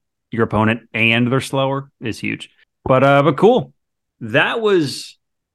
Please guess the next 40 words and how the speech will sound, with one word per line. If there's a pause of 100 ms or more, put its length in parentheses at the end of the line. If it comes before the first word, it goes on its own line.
(180)
that
was
the
top
four.
Some
very
interesting
teams
that,
that
came
out
of
this,
which
is
certainly
gonna
happen
when
you
have
two
hundred
twenty
players (440)
all
fighting
for
that
top
spot.
So (480)
congratulations
to (360)
all
players
in
this